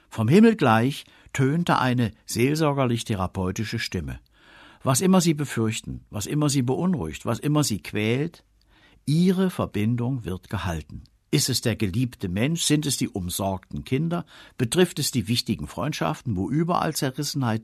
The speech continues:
droht, Brüche und Trennung, Ihre Verbindung wird gehalten. Nur eine Telefonauskunft und doch ein Versprechen, das stärkender nicht erhofft werden kann, ein Goldkorn im Alltag.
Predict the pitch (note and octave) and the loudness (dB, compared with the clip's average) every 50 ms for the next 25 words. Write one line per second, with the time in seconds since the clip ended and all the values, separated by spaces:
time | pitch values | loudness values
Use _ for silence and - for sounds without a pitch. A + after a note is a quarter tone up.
0 | - - - D#3 F#3 D3+ G2+ - - - - _ _ _ _ _ _ _ F#2 A#2 | -8 -10 -4 0 0 0 0 -2 -6 -12 -20 _ _ _ _ _ _ _ -2 0
1 | D#3 F3 - - - - _ _ _ _ _ - F#2+ F#2 - G#2+ C#3+ D#3 E3 B2 | 0 0 0 -4 -10 -14 _ _ _ _ _ -8 -6 -6 -2 -2 0 0 0 0
2 | C#2+ B1 - - - - - - - - _ _ - D3 D3+ E3 E3 D#3+ E3 F3 | -2 -4 -10 -16 -20 -20 -20 -20 -20 -20 _ _ -2 0 2 4 2 4 4 2
3 | F3 - - - A#2+ A#2+ - - G2 G2 G#2 G2 - A2 A2 A#2 A#2+ - - _ | 0 0 -4 -6 -8 -6 -4 -4 -4 -2 -2 -2 -2 -2 -2 -2 -2 -6 -10 _
4 | D#2 E2 F2+ - _ - - - G#2 F2+ F#2 F#2+ G#2+ G2 - - - B1 A#1+ - | -10 -10 -10 -10 _ -18 -12 -10 -8 -6 -4 -2 -2 -4 -4 -6 -10 -12 -12 -14
5 | _ _ _ - - - - - _ - C#3+ E3+ F#3 F#3+ F3+ - - E3 D#3+ E3 | _ _ _ -20 -20 -20 -20 -10 _ 2 4 6 6 6 4 2 2 2 2 4
6 | E3 E3 E3 - - E3+ D#3 E3 D3 - - G3+ B3 C4+ A#3 - - G2+ G#2 G2 | 4 2 2 2 0 2 2 2 0 -2 0 2 2 2 2 0 0 -2 -2 -2
7 | - - - G#2+ F#2+ F2+ - - - - - - - - - B2+ C3 B2 F3+ E3 | -4 -2 -2 -2 -2 -2 -6 -10 -18 -20 -20 -20 -12 -4 -2 -2 2 2 0 0
8 | - - D#3 C#3 - C3+ - - - - - G2 C3+ F3 F#3 - F#3+ F3 E3 C3 | 0 0 -2 -2 -2 -4 -6 -6 -6 -8 -6 -6 -4 -2 -2 -2 -2 -2 -2 -2
9 | A#2+ - - - - - A2 A2+ C#3+ D#3+ - - D#3 D3 C3 C3 B2 B2 C3+ C#3+ | -2 -2 -4 -4 -4 -2 0 0 0 0 -2 -2 -2 -2 0 0 0 0 0 -2
10 | - - - - B2 A2 A2+ B2 B2 - - - A#2+ A2+ A2+ A2+ A#2 A#2 - - | -4 -6 -4 -4 -4 -2 -2 -2 -4 -4 -8 -4 -2 -2 -2 -2 -2 -4 -2 0
11 | E3 F3+ D#3+ F#2+ C#2+ - - - - - - C3+ D3 D3 B2 D#3+ F3 G3+ G#3 - | 2 2 2 0 -2 -6 -14 -20 -20 -4 2 2 2 4 4 4 4 4 4 2
12 | - - G2 D2+ C2+ - - - _ _ _ _ _ - A2+ G2 F2 - G2+ E2 | -2 -4 -6 -6 -6 -10 -14 -18 _ _ _ _ _ -2 -2 0 0 0 -2 -2
13 | D2+ - - - - - - - | -4 -6 -10 -12 -12 -14 -18 -20